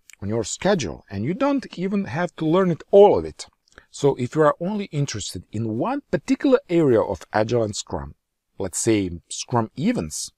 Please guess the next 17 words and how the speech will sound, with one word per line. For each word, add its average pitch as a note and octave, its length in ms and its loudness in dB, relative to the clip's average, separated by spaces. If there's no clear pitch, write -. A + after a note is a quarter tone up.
or D#2+ 480 -8
definition C3 480 -4
of G2+ 160 -4
done, G#2+ 380 0
or G#2 360 2
you A#2 140 0
want A#2+ 340 -2
to B2 80 -2
learn A#2+ 460 0
where A#2+ 220 6
to A2 100 -10
start D#3 440 4
if A2 120 -6
you A2+ 80 4
are G#2 100 4
going A#2+ 400 0
to G#2 280 -10